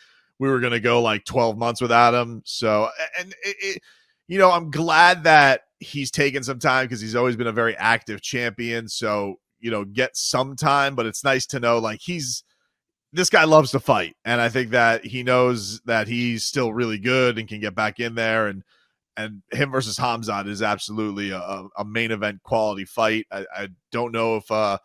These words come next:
you know, they won't find a championship fight to put up top,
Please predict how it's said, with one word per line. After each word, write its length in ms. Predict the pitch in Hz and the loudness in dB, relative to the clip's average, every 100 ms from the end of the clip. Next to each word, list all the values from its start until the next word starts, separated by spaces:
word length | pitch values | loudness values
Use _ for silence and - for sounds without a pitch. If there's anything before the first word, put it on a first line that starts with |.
| _ _ - _ _ | _ _ -20 _ _
you 120 | 120 | -10
know, 200 | 113 101 | -8 -8
they 140 | 101 107 | -8 -6
won't 280 | 113 117 - | -6 -6 -4
find 300 | 113 113 113 | -4 -2 -4
a 40 | |
championship 420 | - 123 123 117 | -2 -4 -2 -2
fight 200 | 131 120 | 4 4
to 60 | - | 4
put 120 | 131 | 0
up 180 | 120 113 | 0 0
top, 340 | 139 127 123 | 4 4 4